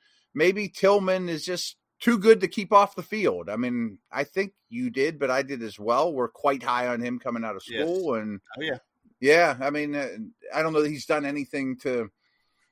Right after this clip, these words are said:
Speaker 1: hurt my opinion of him. Maybe behind the scenes he's been pretty darn good, and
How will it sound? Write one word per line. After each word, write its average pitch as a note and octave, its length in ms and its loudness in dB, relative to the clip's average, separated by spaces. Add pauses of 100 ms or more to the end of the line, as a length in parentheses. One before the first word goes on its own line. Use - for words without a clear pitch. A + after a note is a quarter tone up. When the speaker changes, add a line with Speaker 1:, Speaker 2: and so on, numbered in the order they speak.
(280)
Speaker 1:
hurt A3 280 4
my G3 120 6
opinion A2 420 -2
of G#2 180 -4
him. F#3 160 -4
Maybe C#3 260 -2
behind E3 360 -2
the D#3+ 60 -14
scenes F#3+ 400 -10
he's E3+ 160 -14
been F#3 240 0
pretty G3 240 -2
darn G3+ 260 2
good, F#3 360 2
and D3 320 -6